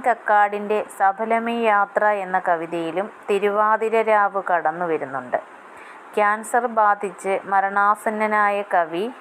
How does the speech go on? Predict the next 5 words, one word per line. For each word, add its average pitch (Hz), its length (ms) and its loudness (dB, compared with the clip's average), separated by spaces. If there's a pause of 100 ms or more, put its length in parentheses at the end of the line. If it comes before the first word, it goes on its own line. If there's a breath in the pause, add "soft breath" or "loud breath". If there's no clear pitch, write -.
(1400)
അരികിൽ 226 400 0 (160)
തൻ്റെ 208 260 2 (120)
ഭാര്യ 196 360 2 (120)
ചേർന്ന് 196 420 2
നിൽക്കുമ്പോൾ 185 500 0